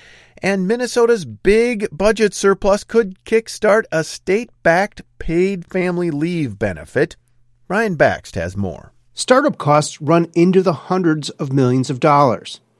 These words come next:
Speaker 2: House and Senate D F L leaders say they will defray expenses with a slice of Minnesota's seventeen point six billion dollar projected surplus,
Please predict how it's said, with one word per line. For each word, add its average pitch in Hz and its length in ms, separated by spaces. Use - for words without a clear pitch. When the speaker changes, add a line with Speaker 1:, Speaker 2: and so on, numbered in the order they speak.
Speaker 2:
House 135 320
and 113 100
Senate 127 380
D 123 160
F - 120
L 147 160
leaders 170 360
say 156 140
they 165 140
will 165 120
defray 220 400
expenses 160 680
with 160 160
a 190 80
slice - 460
of 180 100
Minnesota's 143 580
seventeen 156 500
point 180 280
six - 320
billion 113 340
dollar 120 240
projected 123 540
surplus, 143 640